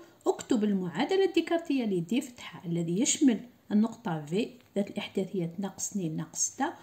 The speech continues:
ويوازي المستقيم دي صفر"، يعني من أجل آم يساوي صفر. سبقنا وكتبنا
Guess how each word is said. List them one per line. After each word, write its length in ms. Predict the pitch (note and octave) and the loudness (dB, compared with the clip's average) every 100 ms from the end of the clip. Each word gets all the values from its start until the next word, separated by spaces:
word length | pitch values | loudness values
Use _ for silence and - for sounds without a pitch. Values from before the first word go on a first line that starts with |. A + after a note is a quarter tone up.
| - - - | -20 -6 4
ويوازي 480 | A#3+ A#3 D#4+ D4+ | 6 6 6 6
المستقيم 640 | B3 A3+ A#3+ A3 G#3 D#4 F#4+ - - _ _ _ | 6 4 2 -4 -2 0 0 -4 -20 _ _ _
دي 180 | D#4 F#4 - - | 6 6 2 -6
صفر"، 420 | - A3 E3+ - - - | 0 0 -2 -8 -16 -8
يعني 280 | F3+ G#3 | 0 6
من 240 | B3+ G3+ C#4+ | 6 6 0
أجل 300 | - B3+ A#3+ | -2 -4 0
آم 160 | E4 | 4
يساوي 340 | D4+ A3 - - | 4 4 -2 -6
صفر. 240 | - G4 - - - - | -4 -4 -4 -16 -18 -2
سبقنا 680 | - F3+ B3 A#3+ A3+ D4 - - - - | -2 0 2 4 4 4 -2 -16 -20 2
وكتبنا 1300 | A3 F#4 - - _ G3 G3+ - D4+ G#3+ G3 G#3+ | 4 4 0 -20 _ 0 0 0 2 4 2 0